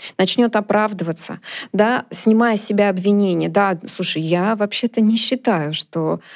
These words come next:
мое нежелание, чтобы ты оставалась в негативных чувствах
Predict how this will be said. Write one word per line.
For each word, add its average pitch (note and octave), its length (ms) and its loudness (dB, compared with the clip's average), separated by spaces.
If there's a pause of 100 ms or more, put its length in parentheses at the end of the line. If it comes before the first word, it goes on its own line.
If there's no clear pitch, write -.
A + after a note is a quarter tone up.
(240)
мое F#3 320 2
нежелание, G3 760 2
чтобы E3+ 260 -4
ты F#3 160 0
оставалась F3 640 0
в F3+ 40 0
негативных F3 680 0
чувствах - 720 -2